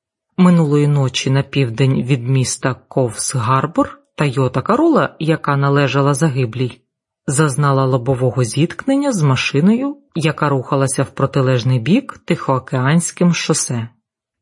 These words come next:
Водійка, яку впізнали як громадянку Великої Британії Ізабель Гірш,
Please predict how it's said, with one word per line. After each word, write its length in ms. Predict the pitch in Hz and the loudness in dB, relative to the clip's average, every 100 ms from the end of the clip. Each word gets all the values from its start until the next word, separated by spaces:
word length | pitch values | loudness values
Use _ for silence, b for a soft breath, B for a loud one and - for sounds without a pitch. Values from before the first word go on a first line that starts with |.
| _ _ _ - | _ _ _ -8
Водійка, 840 | 143 156 147 156 135 - - 143 - | -2 0 0 0 -2 -2 -2 -4 -4
яку 340 | 165 147 - 135 | -2 -2 -2 -8
впізнали 720 | - - 143 - 147 135 135 | -4 -4 -2 -2 -2 0 0
як 260 | 135 135 135 | 0 0 0
громадянку 720 | 156 160 151 135 123 120 139 | 0 0 2 0 0 -2 -2
Великої 460 | 135 139 131 156 | 0 0 0 0
Британії 840 | 143 185 175 143 131 127 127 127 - 175 | 0 -2 -2 -2 -2 -2 -2 -2 -4 -2
Ізабель 600 | 147 160 143 143 131 117 - _ - | -2 -2 -2 -2 -2 -2 -10 _ -8
Гірш, 640 | 147 277 349 - - - | 0 2 0 -2 -10 -14